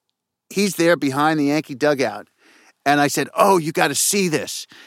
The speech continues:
And I took off my shirt, and underneath, I was wearing an Anthony Mason <laughs> uniform shirt.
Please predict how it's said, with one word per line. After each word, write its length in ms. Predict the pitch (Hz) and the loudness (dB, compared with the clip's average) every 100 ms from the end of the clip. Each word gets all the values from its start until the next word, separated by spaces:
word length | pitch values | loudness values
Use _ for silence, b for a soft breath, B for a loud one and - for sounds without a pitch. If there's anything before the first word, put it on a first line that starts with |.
| B - | B 0
And 140 | 160 | 2
I 100 | 151 | 2
took 260 | - 240 240 | 0 -2 2
off 200 | 214 175 | 0 2
my 160 | 143 | -2
shirt, 600 | 127 - - 233 123 98 _ b b | -2 -6 -2 -2 -2 -8 _ b b
and 120 | 165 | -6
underneath, 760 | 190 214 208 185 180 208 170 - | 0 0 2 0 0 0 0 -2
I 140 | 143 160 | 0 2
was 180 | 165 | 2
wearing 320 | 135 160 156 143 | 2 0 2 0
an 60 | |
Anthony 460 | 104 165 165 151 143 | 0 -2 -2 0 0
Mason 480 | 143 139 - - 156 | 2 0 0 -2 0
<laughs> 160 | 120 | 2
uniform 420 | 151 - - - 131 | 0 0 -2 -4 -4
shirt. 460 | - - - - | -4 -2 -2 -6